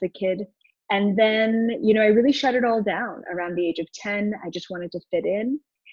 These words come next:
And at sixteen, you know, through a depression, through a lot of anxiety, uh, which I think a lot of starseeds experience, through the lowest of the low, the bottom of the pit,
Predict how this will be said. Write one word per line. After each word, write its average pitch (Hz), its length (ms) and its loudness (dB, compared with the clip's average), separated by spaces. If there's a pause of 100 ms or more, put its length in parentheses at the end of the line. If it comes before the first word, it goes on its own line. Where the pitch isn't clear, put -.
(200)
And 202 640 2
at 190 200 -2
sixteen, 254 960 0
you 202 80 0
know, 190 220 -2 (100)
through 233 200 4
a 214 60 6
depression, 208 920 0
through 220 180 4
a 202 60 2
lot 190 200 0
of 185 100 -2
anxiety, 185 800 -2 (420)
uh, 170 140 0
which 180 180 -2
I 190 80 2
think 185 160 -4
a 180 60 -2
lot 175 160 -2
of 165 80 -12
starseeds 180 520 -4
experience, 202 720 -2 (720)
through 247 160 4
the 214 100 8
lowest 214 460 4
of 180 80 -6
the 196 80 4
low, 170 320 0
the 160 140 -6
bottom 190 280 0
of 185 120 -8
the 190 120 -2 (100)
pit, - 220 -4